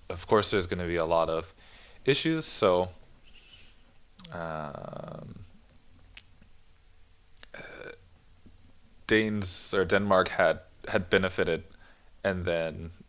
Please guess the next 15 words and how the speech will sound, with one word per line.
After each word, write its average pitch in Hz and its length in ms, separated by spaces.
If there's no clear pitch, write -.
nothing 101 400
was 90 180
given 87 360
to, 80 400
uh, - 640
the 101 100
U 101 160
S 92 120
Virgin 95 300
Islands. 85 440
And 87 200
then 92 380
I - 40
believe 85 340
when 87 360